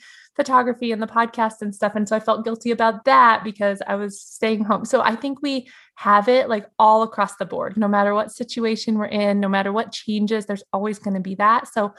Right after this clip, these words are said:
I love the idea of just asking ourselves those questions and just being practical with it. Like, is this really, <laughs> you know, something that we're, we're putting on ourselves or, or justified, like you said? So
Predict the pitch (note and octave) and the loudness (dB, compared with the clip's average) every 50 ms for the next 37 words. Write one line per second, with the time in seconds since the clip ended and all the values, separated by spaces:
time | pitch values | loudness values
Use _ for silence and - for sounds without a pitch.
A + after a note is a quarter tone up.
0 | - - - - - - - _ _ - A3 A#3 A3 A3+ A3+ A#3 A3 A3+ A#3+ A3 | -20 -20 -20 -20 -20 -20 -20 _ _ -2 -2 0 2 2 2 2 2 0 0 -2
1 | A3+ G#3 A3 A3 G#3 G3+ G3+ G#3 G3 - - F#3+ - - G#3+ G#3 F#3+ F#3 - G3+ | -2 -2 0 -2 -2 -2 -2 -8 -6 -4 -6 -6 -6 -6 -4 -4 -4 -4 -4 -6
2 | G3 F#3 - F#3 F#3 F3+ - - G3 G3 - - - G#3+ G#3+ G#3+ A3 A3+ A3 G#3+ | -6 -4 -4 -6 -6 -6 -6 -6 -6 -4 -4 -8 -6 -4 -4 -2 0 0 -2 -2
3 | - G3 G3 G3 G3 G3+ G3+ - _ _ _ _ - G3+ A#3+ A#3 - - C#4+ C#4+ | -4 -6 -4 -4 -4 -4 -6 -10 _ _ _ _ -14 -8 -8 -8 -6 -4 -4 -2
4 | C4 A#3 - G#3+ A3+ B3 - - B3 - G3+ G3 G#3 G#3 G3 - G3+ G#3 - - | -2 -2 -2 -4 -6 -6 -6 -8 -6 -4 -4 -4 -4 -6 -6 -6 -8 -8 -6 -6
5 | G3+ G3 - - - B3 B3 A3+ A#3 _ A#3+ A3+ A3+ - - G#3+ G#3 G3 G3 G3+ | -6 -8 -8 -6 -2 -2 -2 -2 -4 _ -10 -10 -8 -8 -6 -6 -4 -4 -4 -4
6 | G3+ G3+ G#3 G#3+ - - C#4+ C4 - - - E4 D4 D4 B3 A#3 A3 A3 A3 - | -6 -6 -6 -4 -2 -2 -2 -2 -2 -6 -4 -2 0 4 4 6 4 4 2 0
7 | - - - - _ _ - C4 A#3+ A#3+ B3 A#3+ A#3 A3+ A3+ G#3+ G#3 - G#3+ A3 | -10 -20 -20 -20 _ _ 0 0 2 2 2 0 0 0 0 0 -2 -2 -2 -2
8 | G#3+ G#3+ G#3 G#3 G#3 G3+ - _ _ - A#3 A3+ A3+ B3 A#3 A3 G#3 G3+ G3+ G3 | 0 0 0 0 -2 -4 -8 _ _ -2 -2 -2 0 -2 -2 0 0 0 -2 -2
9 | F#3+ - - G3 G3 G#3 A#3 D4 D4+ D4 - A#3+ A3+ A3 - - - G#3+ G#3+ G3 | -4 -2 0 2 2 2 2 0 -2 -2 -4 -4 -4 -4 -4 -4 -6 -6 -4 -2
10 | G#3+ G3+ F#3+ - - - - - G#3+ G#3 G3 - G3+ - G#3+ G3+ - - - - | -4 -4 -4 -6 -12 -10 -6 -6 -6 -4 -6 -8 -10 -10 -12 -12 -8 -6 -6 -6
11 | F#3+ - - G#3+ G3+ F#3+ | -6 -8 -4 -4 -2 -2